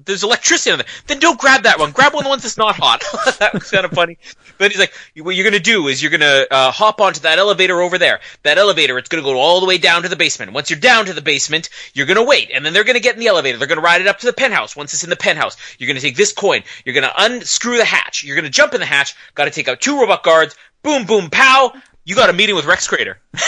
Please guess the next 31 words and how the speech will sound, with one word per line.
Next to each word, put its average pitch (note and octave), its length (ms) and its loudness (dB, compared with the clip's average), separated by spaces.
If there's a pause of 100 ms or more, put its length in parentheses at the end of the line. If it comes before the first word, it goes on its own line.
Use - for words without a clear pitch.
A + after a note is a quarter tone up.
(340)
It's D#4+ 160 -2
like, E4 160 2
went D4 200 4
up D4+ 80 0
forever. C4 260 2
I'm A3+ 140 4
like, F#3+ 120 -2 (360)
"That's A#3+ 340 2
really A3+ 440 2
funny." A3 380 -2
And E3 100 -2
it's F#3 140 -4
probably A#3 280 -2
the G#3+ 80 -2
only A3 260 -2
part A3+ 160 2
of G#3+ 60 -2
this G#3 100 -6
movie G3 280 -2
where E3 120 0
it's E3 80 -2
like, F3 120 -2 (320)
every A3+ 260 4
line A#3 280 4
was A3+ 160 -2
delivered F3+ 400 0
exactly D#3+ 540 0
as F3+ 100 -6
it F3+ 80 -10
should F#3 260 -2
be. A2+ 220 -6